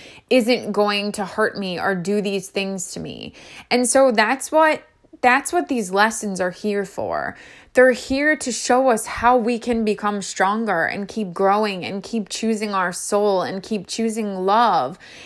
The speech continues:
instead of having to replay these issues over and over and over again. It's understanding that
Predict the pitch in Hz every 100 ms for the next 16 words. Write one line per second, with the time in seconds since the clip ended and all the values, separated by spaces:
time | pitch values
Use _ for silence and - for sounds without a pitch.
0 | - - 233 226 - 269 262 240 220 220
1 | 214 214 208 196 - 196 196 185 185 170
2 | - 196 - 202 175 - - 208 190 190
3 | 180 - 185 196 196 175 180 175 - 208
4 | 202 196 180 170 156 165 - 196 - 233
5 | 240 240 208 - 208 214 208 180 170